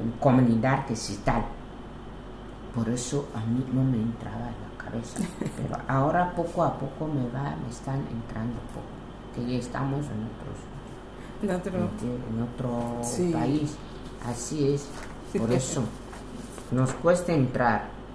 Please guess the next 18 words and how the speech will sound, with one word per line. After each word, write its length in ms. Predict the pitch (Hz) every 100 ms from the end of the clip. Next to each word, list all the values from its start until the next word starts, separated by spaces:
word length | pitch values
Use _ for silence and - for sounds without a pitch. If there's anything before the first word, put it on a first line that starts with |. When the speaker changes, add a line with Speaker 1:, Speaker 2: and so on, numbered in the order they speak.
| - -
Speaker 1:
A 40 |
lo 80 | 113
mejor 460 | 127 123 - 165 175
la 240 | 175 165 -
generación 720 | 139 139 135 131 - 156 170
de 100 | 147
ahora 640 | 135 131 139 170 175 180 -
que 360 | 143 131 127 120 131
viene, 440 | 147 165 175 175 180 -
por 140 | 123
el, 120 | 123 - -
a 60 |
lo 120 | 131 139
mejor 420 | 131 - 165 165
sí, 260 | - 151 143
pero 140 | - -
nosotros 600 | 117 - 143 139 - 82 - - - - - - - - 117
no. 160 | 120